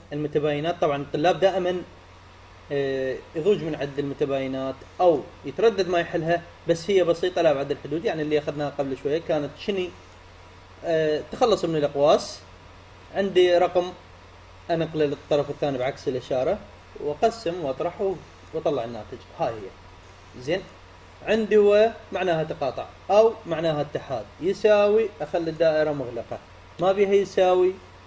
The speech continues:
أخليها مفتوحة. يعني شفتوا بسيطة المتباينة. عندي هنا المتباينة القيمة المطلقة أكثر بساطة. تعالوا يا شلون؟ عندي حالتين. الحالة الأولى إذا كانت علامة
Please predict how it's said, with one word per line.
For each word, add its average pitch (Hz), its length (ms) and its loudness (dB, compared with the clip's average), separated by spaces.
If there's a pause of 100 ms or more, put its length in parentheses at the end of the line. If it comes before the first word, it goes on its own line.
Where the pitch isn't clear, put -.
أخليها 123 600 -8 (320)
مفتوحة. 165 460 -4 (280)
يعني 208 180 0
شفتوا 208 320 0
بسيطة 175 420 0
المتباينة. 117 600 -6 (140)
عندي 269 260 0
هنا 220 140 -2
المتباينة 214 760 -2 (200)
القيمة 196 420 -2
المطلقة 156 480 -6 (520)
أكثر 226 540 0
بساطة. 113 520 -4 (500)
تعالوا 160 300 0
يا 180 60 2
شلون؟ 110 260 -10 (960)
عندي 165 220 0
حالتين. 123 460 -6
الحالة 233 500 2
الأولى 180 300 4
إذا 135 140 0
كانت 208 320 -6
علامة 202 280 -6